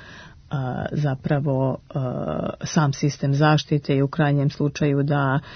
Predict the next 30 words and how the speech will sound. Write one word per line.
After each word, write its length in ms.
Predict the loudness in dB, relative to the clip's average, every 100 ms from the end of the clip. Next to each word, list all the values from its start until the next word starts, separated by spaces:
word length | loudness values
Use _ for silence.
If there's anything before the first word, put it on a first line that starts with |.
| -18 -18 -6
a, 240 | -2 0 2
žena 380 | 4 4 2
izbegne 640 | 6 6 8 6 4 0 -2 -2
i 100 | 0
dobije 560 | 2 2 2 0 0 2
neposrednu 600 | 2 2 -2 0 0 2
zaštitu 720 | 2 0 0 -4 0 -2 -2 -4
od 240 | -4 -2
daljeg 500 | -2 0 0 0 -2
zlostavljanja. 800 | -2 -4 -2 2 4 4 4 0 -4 -18 -18 -18 -14 0
A, 400 | 4 6 6 6
broj 360 | 6 6 8 6 2 4
optuženih 880 | 6 6 4 6 6 2 0 2 4
je 100 | 4
od 100 | 6
dve 180 | 6
hiljade 380 | 6 4 4 6
dvanaeste 600 | 6 6 6 6 4 2
u 60 | 0
konstantnom 760 | 0 -6 -6 -8 -4 6 6
porastu, 640 | 8 6 6 4 6 6 6 2 -8 6
međutim 480 | 10 10 10 10 10
ono 160 | 10
što 200 | 8 6 4
je 480 | 8 10 12 10 8 6
GREVIO 480 | 8 10 10 10 8
naglasio 720 | 8 8 8 6 6 8 10
je 180 | 10 10
da 160 | 8
je 320 | 8 8 8